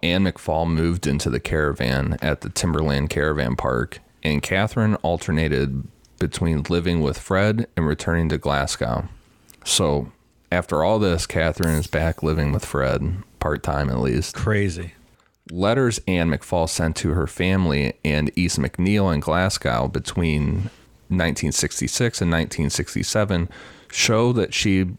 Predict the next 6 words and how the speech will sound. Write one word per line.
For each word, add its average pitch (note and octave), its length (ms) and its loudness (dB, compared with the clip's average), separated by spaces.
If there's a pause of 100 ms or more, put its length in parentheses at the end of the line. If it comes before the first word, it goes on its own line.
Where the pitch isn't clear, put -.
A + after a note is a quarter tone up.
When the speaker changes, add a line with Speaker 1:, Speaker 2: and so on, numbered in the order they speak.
(300)
Speaker 1:
believed E2+ 380 2
a D#2 40 2
relationship D#2+ 680 0
with D#2+ 100 -2
Fred E2 520 -2
could - 160 -2